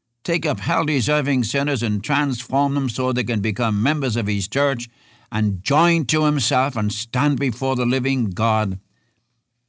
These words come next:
acceptable. So let me read it again. "And he began to teach them."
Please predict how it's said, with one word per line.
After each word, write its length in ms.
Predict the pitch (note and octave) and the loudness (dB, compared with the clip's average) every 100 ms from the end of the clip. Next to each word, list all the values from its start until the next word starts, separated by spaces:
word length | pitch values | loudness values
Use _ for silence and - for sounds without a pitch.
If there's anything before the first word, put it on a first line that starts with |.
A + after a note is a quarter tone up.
| - | -4
acceptable. 880 | A2 - - B2+ G2+ - B1+ C2 - _ _ _ _ - - _ _ _ _ _ _ _ - | -4 -4 -6 -4 -6 -8 -10 -12 -18 _ _ _ _ -20 -20 _ _ _ _ _ _ _ -10
So 60 | |
let 140 | D3+ F3+ | -6 -2
me 100 | E3+ | 0
read 220 | D3+ A#2 | 2 2
it 100 | G#2+ | 0
again. 600 | G2+ G#2 G2+ E2 C2 - _ _ _ _ _ _ _ _ _ _ _ _ _ _ _ _ _ | -2 -2 -2 -4 -10 -16 _ _ _ _ _ _ _ _ _ _ _ _ _ _ _ _ _
"And 180 | B2+ C3 | 0 2
he 80 | B2 | 2
began 540 | A2+ F#2 C3 F3 G#3 | 0 0 0 0 0
to 100 | F#3+ | -4
teach 580 | - - F3+ - - - | -4 0 0 0 -6 -4
them." 600 | A2 F2+ D2 C#2+ E2+ | -2 -2 -4 -10 -16